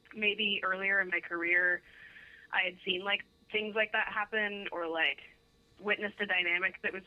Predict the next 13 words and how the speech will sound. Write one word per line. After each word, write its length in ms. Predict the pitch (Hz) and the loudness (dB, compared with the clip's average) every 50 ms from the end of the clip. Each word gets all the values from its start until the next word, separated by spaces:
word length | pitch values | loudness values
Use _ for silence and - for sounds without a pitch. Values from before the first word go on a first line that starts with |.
| - - | -14 -10
pretty, 600 | - - 208 196 190 185 185 175 180 180 175 - - _ _ _ _ _ _ _ - - - | -4 -2 0 2 2 2 4 4 4 4 4 2 -2 _ _ _ _ _ _ _ -20 -10 -4
um, 460 | - 180 180 175 175 - - 160 - - - - - - - - - - - - - - | -2 0 2 2 0 0 -4 -10 -14 -16 -16 -20 -20 -20 -20 -20 -20 -20 -20 -20 -6 -2
indicative 560 | 220 214 196 190 196 185 - 202 208 214 208 | -2 0 2 2 2 2 4 4 4 4 4
of 120 | 214 214 208 | 2 2 4
that 200 | 220 208 - - | 4 2 2 2
type 200 | 247 220 214 - | -2 -2 -2 -2
of 80 | 226 - | -4 -2
thing 180 | 233 226 226 | -2 -2 0
happening 480 | 214 226 226 214 - 233 226 226 214 196 | 2 2 0 2 2 2 0 2 2 0
and 100 | 170 151 | 0 0
not 240 | 143 147 151 165 - - - | 0 0 0 0 -2 -6 -4
said 160 | 175 165 165 | -2 -2 0
anything 540 | 180 190 190 185 208 202 196 202 208 202 | 0 -2 -2 0 0 0 0 0 -2 -6